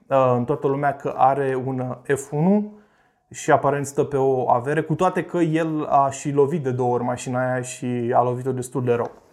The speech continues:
Dar de fiecare dată a fost, uh, reparată. Sper că v-a plăcut acest, uh, nou episod.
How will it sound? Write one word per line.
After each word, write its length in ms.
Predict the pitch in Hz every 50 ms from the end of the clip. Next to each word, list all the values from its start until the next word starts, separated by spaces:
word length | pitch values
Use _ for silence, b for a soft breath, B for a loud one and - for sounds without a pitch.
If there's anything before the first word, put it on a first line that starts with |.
| B B B B _
Dar 180 | - 131 127 131
de 60 | 143
fiecare 360 | 143 - 160 151 151 143 135
dată 160 | 135 131 -
a 40 | 127
fost, 340 | 117 - - 120 - - -
uh, 160 | 120 117 120 -
reparată. 540 | - 113 - - 113 107 - - - - B B B B B B B
Sper 280 | - - - 226 233 233
că 100 | 233 233
v-a 120 | 208 208
plăcut 320 | 202 202 202 190 226 208 -
acest, 400 | 170 170 - 180 175 - _ -
uh, 180 | 180 175 165 160 160
nou 160 | 165 175 180
episod. 580 | 170 160 156 - 139 - - 196 208 220 208 214